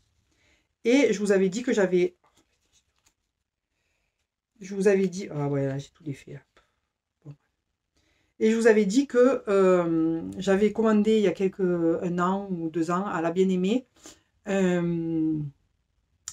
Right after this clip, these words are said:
c'est un assortiment, en fait. C'était une brochette qui faisait. Donc, c'était, euh, j'avais eu de la mondim, j'avais eu, euh, mais c'était une variété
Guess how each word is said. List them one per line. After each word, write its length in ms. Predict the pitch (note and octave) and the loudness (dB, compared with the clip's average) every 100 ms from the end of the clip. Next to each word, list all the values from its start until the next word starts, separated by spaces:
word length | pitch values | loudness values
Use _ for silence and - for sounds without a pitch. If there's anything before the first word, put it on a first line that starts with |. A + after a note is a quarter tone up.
| - | -16
c'est 160 | F#3 | -2
un 100 | G3+ | 0
assortiment, 540 | G3+ A3 - - A3+ A3+ | 0 -2 -6 -2 2 2
en 100 | F#3+ | 0
fait. 160 | F3+ | -4
C'était 200 | - F#3 | -4 0
une 100 | G3+ | 0
brochette 500 | G3+ G#3+ G#3 A#3+ A#3 | 2 2 2 0 -2
qui 120 | - | -8
faisait. 460 | F#3 G#3 F#3+ A#3+ D4+ - _ _ _ | -6 -4 0 0 0 -6 _ _ _
Donc, 220 | G#3 G3+ | -2 -2
c'était, 420 | G3+ G#3 - A3 G#3 | 0 -4 2 4 6
euh, 760 | F#3+ F3+ E3+ D#3+ D3+ D#3+ - - _ | 6 4 4 4 2 -4 -8 -16 _
j'avais 280 | - E3 F3 | -6 -2 -2
eu 40 | |
de 80 | D#3+ | 0
la 100 | E3+ | 0
mondim, 580 | E3+ E3 D#3 E3+ E3+ E3+ | 0 0 -2 -4 -6 -4
j'avais 260 | E3 D3+ D#3 | -4 -2 -2
eu, 240 | D#3+ D#3+ | 0 0
euh, 160 | D3+ C#3 D3 - _ _ _ _ _ _ _ _ _ _ _ _ _ - | 0 -4 -10 -20 _ _ _ _ _ _ _ _ _ _ _ _ _ -16
mais 80 | - | -8
c'était 260 | F#3+ G3 A#3+ | -6 -4 0
une 240 | B3+ B3+ | 4 4
variété 680 | C4+ A#3+ A#3+ A#3 - C4 C#4+ | 4 2 0 -2 0 0 0